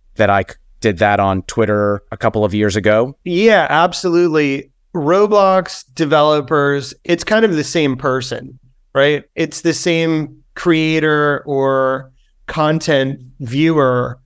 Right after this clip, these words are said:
Speaker 2: on TikTok and YouTube Shorts that's also playing or creating on Roblox. So they're a part of the flywheel of content creation.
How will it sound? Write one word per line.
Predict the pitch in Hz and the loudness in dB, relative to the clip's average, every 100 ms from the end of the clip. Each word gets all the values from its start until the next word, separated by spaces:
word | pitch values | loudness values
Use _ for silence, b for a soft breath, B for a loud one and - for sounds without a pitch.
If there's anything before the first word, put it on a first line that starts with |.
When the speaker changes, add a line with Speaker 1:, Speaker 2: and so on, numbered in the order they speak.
| - | -4
Speaker 2:
on | 151 147 | -2 0
TikTok | 170 165 - 156 135 135 131 - | 0 -2 -2 -2 0 -2 -4 -6
and | 135 | -4
YouTube | 139 143 - 135 | -4 -6 -6 -6
Shorts | 123 147 131 123 123 - - - | -4 0 2 2 0 -6 -14 -2
that's | 139 135 | 0 0
also | 147 131 131 127 135 123 123 | 0 0 0 0 0 0 -2
playing | 127 147 139 135 127 | -4 -2 0 0 -2
or | 120 | -4
creating | - 127 127 120 | -4 -2 0 -2
on | 117 | -2
Roblox. | 117 120 110 117 113 127 - - b b b b | -2 -2 -2 -4 -6 -8 -14 -20 b b b b
So | - 175 156 156 147 - _ | 0 2 4 2 -2 -8 _
they're | 139 208 233 | 0 2 2
a | 208 | 0
part | 170 190 202 180 | 0 2 2 2
of | 160 147 | 0 0
the | 135 | -4
flywheel | - 156 180 170 147 135 131 135 | -2 0 2 2 2 2 0 0
of | 143 123 | -4 -2
content | 156 143 143 127 | -2 -2 -2 -6
creation. | - 135 139 151 139 143 139 | -2 -2 0 -2 -4 -8 -12